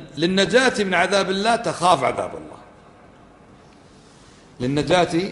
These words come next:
من عذاب الله تخاف عذاب الله، من النجاة من سخط الله تفر إلى الله. مر معنا السورة اللي قبلها: "ففروا إلى الله". من خاف من الله فر إليه لا منه،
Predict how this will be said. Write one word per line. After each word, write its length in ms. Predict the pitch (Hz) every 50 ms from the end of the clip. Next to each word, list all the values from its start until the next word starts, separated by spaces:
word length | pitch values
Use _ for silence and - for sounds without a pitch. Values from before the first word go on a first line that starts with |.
| -
من 100 | 127 127
عذاب 300 | 131 135 139 147 143 131
الله 440 | 131 123 123 127 135 160 170 - - - - - - - - - - - - - -
تخاف 360 | 156 147 - 208 220 185 165
عذاب 280 | 151 143 123 123 107 92
الله، 260 | 87 80 80 - - - - - - - - - - - - - - - - - - - - - - - - - - - - - - - - - -
من 60 | 131
النجاة 540 | 160 185 190 190 190 170 226 247 233 - 208
من 100 | 190 175
سخط 360 | 170 - 202 185 160 180 -
الله 240 | 185 170 175 196 208
تفر 460 | 202 202 175 160 139 208 208 208 208
إلى 160 | 202 202 202 202
الله. 440 | 202 196 202 185 - - - - - - - - - - - - - - - - - - - - -
مر 160 | 151 190 190
معنا 340 | 185 180 165 160 131 104 98 - - - - - - - - - - - - - -
السورة 200 | - - 156 156
اللي 100 | 151 147
قبلها: 460 | 147 165 160 160 123 117 135 165 170
"ففروا 460 | - - 135 117 143 185 180 190 196
إلى 120 | 208 208 196
الله". 240 | 180 151 123 95 - - - - - - - - - - - - - - - - -
من 140 | - 143 139
خاف 220 | - 180 202 190 180
من 180 | 185 180 175
الله 280 | 170 165 165 170 185 175
فر 340 | - 160 165 156 151 151 147
إليه 500 | 147 160 165 156 123 113 101 92 90 92
لا 160 | 123 135 139
منه، 340 | 131 123 117 113 120 127